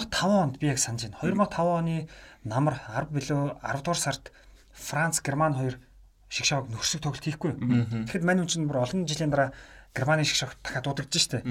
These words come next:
Speaker 1: Тэгээ 2006 оны дэлхийн аврал шалралт тэмцээнд орох гээд Юрген Клинсман ихтгэл найдвар өгөөд тэгээд бас их харамсалтай юм болсон. Түрүү нэг мөгөөс нэг юм тэгэхэд яг тэр тоглолтод одоо Францын шиг шавгийн хэн блэ нэг тоглогч пүүзэр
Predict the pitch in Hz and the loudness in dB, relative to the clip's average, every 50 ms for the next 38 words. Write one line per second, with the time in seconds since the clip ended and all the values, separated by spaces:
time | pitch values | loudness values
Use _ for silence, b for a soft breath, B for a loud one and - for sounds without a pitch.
0 | 120 117 120 120 113 123 147 135 135 180 190 185 175 165 160 160 180 190 180 185 | 0 2 2 0 0 0 0 2 4 4 4 4 2 2 2 4 4 6 6 4
1 | 175 135 139 - - 175 170 160 151 139 147 131 147 143 - - 131 127 - 147 | 4 2 0 0 4 4 4 4 4 0 -4 -4 -4 -4 -4 -4 -6 -2 -2 -2
2 | 131 123 - - - - - - - - - 139 120 120 - - 135 147 170 175 | -2 -2 -6 -10 -8 -8 -8 -6 -6 -4 -2 -2 -2 -2 -4 -2 0 0 2 2
3 | 170 160 - 170 170 - - 156 147 143 131 127 127 - - 170 151 147 139 135 | 0 0 0 2 2 2 4 4 4 4 2 -2 -6 -4 -2 0 2 2 2 2
4 | 135 135 123 120 120 127 120 B B B B B B B B B B B B - | 2 2 2 2 2 0 -2 B B B B B B B B B B B B -4
5 | - 202 190 - - - - - - 220 - - - - 160 147 - - - - | -2 -2 -2 0 -2 0 2 2 2 2 0 0 -2 0 0 0 -2 -2 -2 0
6 | 156 131 120 - - - 120 113 - 156 180 180 170 160 156 151 147 151 170 160 | 0 0 0 0 -2 -2 -2 -4 -4 -2 0 0 0 2 2 2 2 2 0 -2
7 | - 156 135 135 131 - - 120 - b b b b b b b - 143 202 233 | -2 -2 -4 -4 -4 -4 -6 -8 -10 b b b b b b b 0 2 2 2
8 | 233 - 240 208 - - 180 170 - - - 190 175 B B B B B B B | 2 0 -2 -2 -2 -4 -4 -4 -4 -2 -2 -2 -2 B B B B B B B
9 | B - - - 127 - - - 185 190 196 - - 208 175 - - - 190 156 | B -10 -8 -6 -6 -4 -2 0 0 0 2 2 2 4 4 4 4 4 4 2
10 | 131 143 113 139 190 180 151 151 139 123 120 170 170 - 147 131 131 151 - - | 2 2 2 4 4 4 4 2 0 2 2 0 -2 -2 -6 -6 -6 -4 -4 -4
11 | - B B B B B B B B B B _ - - 247 - - 180 143 | -4 B B B B B B B B B B _ 0 2 2 4 4 4 2